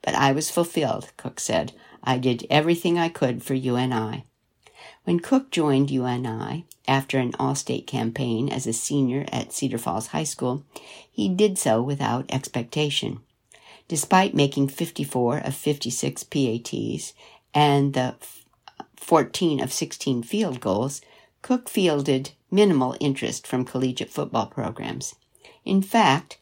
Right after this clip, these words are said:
Cook said he nearly elected to attend college as a traditional student, but received a late offer from U N I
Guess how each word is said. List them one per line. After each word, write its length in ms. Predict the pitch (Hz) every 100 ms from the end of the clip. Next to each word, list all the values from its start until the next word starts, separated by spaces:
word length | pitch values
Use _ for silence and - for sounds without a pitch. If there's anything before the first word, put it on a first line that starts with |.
| - _ -
Cook 180 | 233 233
said 220 | 185 165
he 100 | 165
nearly 420 | 165 165 160 165
elected 460 | 151 151 147 160 147
to 120 | 160
attend 420 | 156 - 151 147
college 480 | - 151 135 143 - -
as 160 | 151
a 80 | 147
traditional 580 | 143 - 170 202 - 131
student, 520 | 135 156 135 107 - _ - - -
but 180 | - -
received 400 | 160 - 185 180
a 80 | 143
late 300 | 151 180 196
offer 480 | 151 143 143 139 -
from 200 | - 165
U 220 | 156 147 139
N 160 | 156
I 320 | 147 101 135